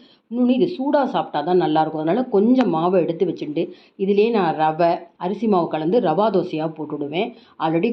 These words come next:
கோதுமை மாவுலயே ரவா தோசை எப்படி செய்யலாங்கிற வீடியோ போட்டிருக்கேன், லிங்க் உங்களுக்கு தரேன். இப்ப எடுத்து வச்ச இந்த மாவுல ஒரு ரெண்டு பிஞ்சு பேக்கிங் சோடா, ஒரு டீஸ்பூன்லயே பாதி கொஞ்சமா தண்ணி, அதிக அளவு தண்ணி விட்டுட்டா ரொம்ப நீத்து போன மாதிரி ஆயிடும். இந்த பேக்கிங் சோடா போட்டதுக்கப்புறம்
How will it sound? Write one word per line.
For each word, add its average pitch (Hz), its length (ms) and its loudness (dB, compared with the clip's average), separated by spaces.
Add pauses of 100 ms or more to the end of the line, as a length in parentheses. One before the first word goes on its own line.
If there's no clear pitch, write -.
கோதுமை 208 360 4
மாவுலயே 170 280 2
ரவா 170 260 0
தோசை 170 260 -2
எப்படி 170 240 -6
செய்யலாங்கிற 165 520 -2
வீடியோ 180 340 2
போட்டிருக்கேன், 196 500 -4
லிங்க் 220 300 2
உங்களுக்கு 151 300 -2
தரேன். 139 240 -6 (320)
இப்ப 202 220 -2
எடுத்து 233 320 2
வச்ச 240 220 0
இந்த 147 180 -2
மாவுல 151 560 0
ஒரு 180 180 2
ரெண்டு 233 340 2
பிஞ்சு 185 440 0
பேக்கிங் 160 440 -6
சோடா, 160 240 -4 (400)
ஒரு 208 160 -2 (240)
டீஸ்பூன்லயே 247 600 -4 (240)
பாதி 180 360 0 (120)
கொஞ்சமா 202 640 0
தண்ணி, 147 300 -2 (380)
அதிக 208 240 -2
அளவு 214 220 4
தண்ணி 196 260 2
விட்டுட்டா 180 320 0
ரொம்ப 185 220 2
நீத்து 180 320 2
போன 151 240 -4
மாதிரி 160 240 0
ஆயிடும். 160 300 -4 (340)
இந்த 165 180 -4
பேக்கிங் 202 420 0
சோடா 156 260 -2
போட்டதுக்கப்புறம் 170 800 -2